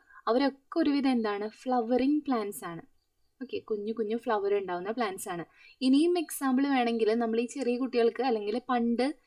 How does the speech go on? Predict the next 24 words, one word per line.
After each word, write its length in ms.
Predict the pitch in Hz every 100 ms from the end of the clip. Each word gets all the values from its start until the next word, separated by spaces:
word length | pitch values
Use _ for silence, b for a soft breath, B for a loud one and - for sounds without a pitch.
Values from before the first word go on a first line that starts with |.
| _ -
ഈ 60 | 262
കൺമഷിയൊക്കെ 720 | 269 254 240 254 277 262 269
ഉണ്ടാക്കാൻ 380 | 247 233 233 233
ഉപയോഗിച്ചിരുന്ന 600 | 226 220 208 214 202 208 214 _ _ _ _ _ _ - _
പ്ലാന്റ് 360 | - 226 190 175
ഇല്ലേ, 160 | 160 147 - b b b -
ഉം, 260 | 381 370 370 359 - -
ഏതാണ് 420 | 403 392 381 370 370 _ _ _ _ -
ഈ 80 | 220
പൂവാങ്കുറുന്നില 800 | 220 247 240 220 226 226 220 220 226
എന്ന് 160 | 226
പറയുന്ന 320 | 226 202 202 220
ആ 120 | - 247
പൂവാങ്കുറുന്നില, 760 | - 240 214 202 381 370 185 180
അതുപോലെ 280 | 180 392 220
നമ്മുടെ 240 | - 403
ദശപുഷ്പങ്ങളിൽ 960 | 214 214 - 214 214 - - 214 220 226
പെടുന്ന 340 | 247 226 202 208 330 B B B B
ഈ 100 | - 202 196 -
മുയൽ 360 | 226 240 233 220
ചെവി 300 | 220 247 233 240
എന്നൊക്കെ 280 | 247 233
പറയുന്ന 320 | 226 220 214 220
പ്ലാന്റ്സ്, 420 | 220 208 196